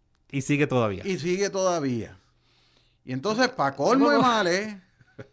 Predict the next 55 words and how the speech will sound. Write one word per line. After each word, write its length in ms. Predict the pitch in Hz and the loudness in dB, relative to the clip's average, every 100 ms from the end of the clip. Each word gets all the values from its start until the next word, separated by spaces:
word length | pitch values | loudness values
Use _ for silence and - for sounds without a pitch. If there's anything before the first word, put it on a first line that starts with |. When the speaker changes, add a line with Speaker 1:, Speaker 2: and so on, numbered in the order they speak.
| - - - _ _ _ _ _ | -20 -20 -20 _ _ _ _ _
Speaker 2:
nos 240 | 127 151 | -4 -2
viene 260 | 143 185 214 | 0 0 2
la 120 | 226 | 0
tormenta 420 | 220 190 202 202 | 0 -2 -2 -4
Isaías 480 | 214 202 185 196 208 | -4 0 0 0 0
Speaker 1:
Sí. 60 | 196 | 0
Speaker 2:
acá 420 | 190 196 196 190 | 0 2 2 0
a, 640 | - 170 156 147 139 135 | 0 2 2 2 -2 -2
a 80 | 156 | -2
Puerto 340 | 151 175 165 202 | -2 -4 -2 -2
Rico, 500 | 254 254 202 196 185 | -2 -2 0 0 0
y 120 | 156 | 0
hay, 200 | 139 151 | -2 -2
obviamente 540 | 160 151 165 196 214 | -2 -2 -2 -2 -2
hay 80 | 226 | -2
unos 180 | 175 175 | -2 -2
lugares 320 | 175 175 175 | -2 -2 -2
más 160 | 170 170 | -2 -4
afectados 340 | 170 - 170 | -4 -4 -4
que 100 | 175 | -2
otros, 300 | 190 175 220 - | 0 0 -2 -6
pero, 300 | 156 127 - _ _ _ | -4 -4 -8 _ _ _
pero, 320 | 143 135 - | -8 -8 -10
o 60 | - | -14
sea, 340 | - 175 214 - _ _ | -6 -6 -6 -12 _ _
eh, 360 | - 120 - - | -12 -12 -12 -20
eh, 240 | - 127 117 | -16 -14 -14
ustedes 320 | 123 123 120 | -12 -6 -6
están 180 | 175 196 | -6 -6
con 80 | 226 | -4
las 100 | 214 | -2
manos 220 | 170 202 | -2 -2
llenas, 300 | 147 180 254 | -4 -4 -4
Alberto. 440 | 165 127 208 247 - | -4 -6 -6 -8 -12
Speaker 1:
Claro 240 | - 85 92 | -16 -14 -12
que 120 | 101 | -12
sí, 340 | - 117 233 | -10 -12 -12
y 40 | 156 | -10
no 80 | 113 | -8
solamente 720 | 123 117 123 139 175 165 131 | -6 -6 -6 -6 -4 -4 -4
aquí 180 | 123 123 | -6 -6
en 60 | 110 | -6
Puerto 240 | 135 120 | -6 -4
Rico, 160 | 135 196 | -4 -6
Estados 280 | - 117 | -6 -4
Unidos 180 | 117 113 | -4 -4
también, 420 | 123 110 107 190 | -6 -6 -6 -8
porque 240 | 247 143 113 | -12 -10 -8
no 100 | 107 | -6
solamente 440 | 131 135 170 214 | -4 -4 -4 -6
pasa 480 | 208 - - 143 160 | -6 -10 -8 -6 -4
aquí, 200 | 135 214 | -4 -4
pasa 260 | 208 113 135 | -4 -2 0
igual 220 | 135 147 | 2 0
allá. 360 | 165 143 285 | -2 -4 -6